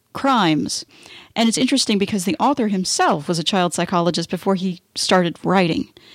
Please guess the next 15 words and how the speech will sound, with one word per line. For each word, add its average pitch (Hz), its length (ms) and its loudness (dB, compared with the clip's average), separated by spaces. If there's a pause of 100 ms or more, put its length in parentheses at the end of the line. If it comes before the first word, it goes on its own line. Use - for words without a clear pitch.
(440)
uh, 180 380 4
full-time 175 540 2
as 156 100 2
a - 60 -6
career. 170 480 -2 (1700)
And 226 240 0
so, 202 240 0
you 202 120 -4
know, 208 100 2
he 226 140 -2
brings 220 300 0
his 202 200 -2
expertise 180 680 -4
to 175 120 -4
that, 170 300 0